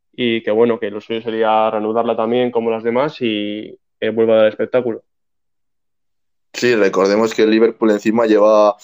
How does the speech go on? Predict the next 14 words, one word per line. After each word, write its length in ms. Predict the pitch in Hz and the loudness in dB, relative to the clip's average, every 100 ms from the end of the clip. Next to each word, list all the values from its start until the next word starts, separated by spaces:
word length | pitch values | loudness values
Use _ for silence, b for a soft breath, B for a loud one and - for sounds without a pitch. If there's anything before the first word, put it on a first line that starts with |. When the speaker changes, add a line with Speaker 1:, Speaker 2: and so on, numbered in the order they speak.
| b b | b b
Speaker 2:
más 180 | 104 117 | -4 0
de 80 | 131 | 2
veinticinco 580 | 117 113 113 123 113 117 | 0 -2 -4 -2 2 2
años 380 | 120 147 180 - | 2 0 -2 -8
sin 200 | - 110 | -8 -2
ganar 600 | 104 107 110 110 110 - _ _ _ | 0 2 0 2 0 -2 _ _ _
la 160 | - 110 | -2 0
Premier 340 | 120 120 113 | 2 0 0
League, 280 | 113 127 180 - _ _ _ _ - | 0 2 0 -2 _ _ _ _ -6
y 360 | 107 107 107 | 0 2 4
ya 180 | 110 113 | 4 4
le 120 | 117 | 2
pasó 420 | 113 110 113 113 | 2 0 2 4
hace 480 | 110 120 110 110 107 | 4 4 4 4 2